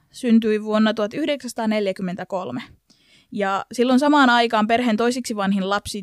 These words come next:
Joe oli kaksikymmentäyksivuotias ja hän oli lähtenyt jo armeijaan.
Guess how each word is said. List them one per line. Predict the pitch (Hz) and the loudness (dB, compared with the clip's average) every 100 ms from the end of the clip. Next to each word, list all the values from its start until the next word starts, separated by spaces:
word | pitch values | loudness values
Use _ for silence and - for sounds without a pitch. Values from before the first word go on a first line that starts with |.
| 196 | -2
Joe | 202 202 294 - _ _ - | 0 2 0 -4 _ _ 0
oli | 220 208 | 0 2
kaksikymmentäyksivuotias | 339 - 262 233 214 - 359 - 269 240 226 233 220 | -2 -2 -2 0 0 -2 -4 -4 -6 -4 -2 -4 -6
ja | 226 | -4
hän | 233 220 | 0 0
oli | 190 | -2
lähtenyt | 175 185 190 185 | -6 -8 -8 -8
jo | 185 | -4
armeijaan. | 190 - 127 127 233 - | -4 -4 -8 -10 -14 -18